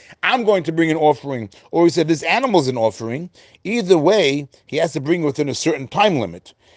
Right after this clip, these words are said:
And that applies to both, nedarim and nedavos. But what's the difference? Elo shana nedarim chai b'achriyusam. When it comes to nedarim, he's responsible for the neder. When he went ahead and he said, "I am obligating myself to bring an offering,"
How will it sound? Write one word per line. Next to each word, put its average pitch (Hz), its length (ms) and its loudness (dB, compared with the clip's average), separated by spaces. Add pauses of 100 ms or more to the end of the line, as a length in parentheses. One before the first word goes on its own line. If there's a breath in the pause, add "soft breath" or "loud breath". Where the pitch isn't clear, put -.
And 120 180 -2
that 160 140 4
applies 160 340 2
to 147 80 -4
both, 170 400 2
nedarim 127 500 2
and 160 160 0
nedavos. 120 500 -2 (200 soft breath)
But - 80 -10
what's 156 200 4
the 156 80 -4
difference? 120 380 -4
Elo 147 220 0
shana 127 300 -8
nedarim 156 400 4
chai 147 200 -2
b'achriyusam. 117 680 -10 (320 soft breath)
When 131 160 -4
it 127 80 -2
comes 190 240 -2
to 190 80 0
nedarim, 131 800 0 (260)
he's 127 200 -8
responsible 139 760 -6
for 107 100 -12
the 110 100 -6
neder. 101 560 -8 (300 loud breath)
When 139 140 0
he 233 100 4
went 226 220 4
ahead 185 240 0
and 147 80 -6
he 180 140 -4
said, 160 380 0 (380 soft breath)
"I 208 240 0
am 196 200 0
obligating 185 640 2
myself 151 720 0
to 135 100 -8
bring 175 240 -2
an 170 40 -4
offering," 131 600 -2